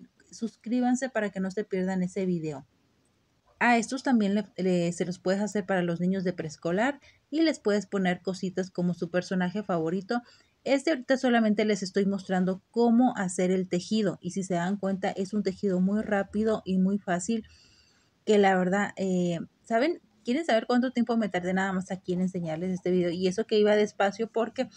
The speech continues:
quería que fueran viendo los pasos. Me tardé quince minutos, vean, los dos lados. Son dos lados diferentes y los dos se ven completamente bonitos. Aquí no lo voy a decorar, se los voy a estar decorando en otro video,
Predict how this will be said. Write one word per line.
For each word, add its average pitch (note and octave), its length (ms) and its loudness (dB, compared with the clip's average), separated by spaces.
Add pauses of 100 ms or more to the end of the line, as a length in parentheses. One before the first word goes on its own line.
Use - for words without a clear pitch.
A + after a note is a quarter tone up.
(240)
quería F3+ 300 2
que G3 100 -6
fueran F3+ 320 0
viendo E3+ 260 -2
los E3 220 -4
pasos. - 380 -8 (320)
Me G#3 100 -4
tardé G#3+ 320 2
quince A#3 380 2
minutos, A3 460 2
vean, D#3+ 340 -4 (160)
los F3 240 -2
dos G3 180 -2
lados. E3 280 2
Son G3+ 260 2
dos G#3+ 180 0
lados F#3 280 2
diferentes F#3 640 -4
y G#3 120 0
los F3+ 280 2
dos F#3+ 180 -2
se G#3+ 80 -2
ven G3+ 160 0
completamente F#3+ 800 -2
bonitos. D#3+ 640 -8 (1120)
Aquí A#3 280 2
no D#4+ 160 2
lo D4 140 2
voy A3+ 120 2
a A#3 100 4
decorar, F3+ 520 2 (180)
se F3+ 140 -2
los F3 120 0
voy F3 120 2
a G3 40 2
estar F#3+ 220 -2
decorando F3+ 540 0
en F3 160 0
otro F3 240 -4
video, F3 360 -2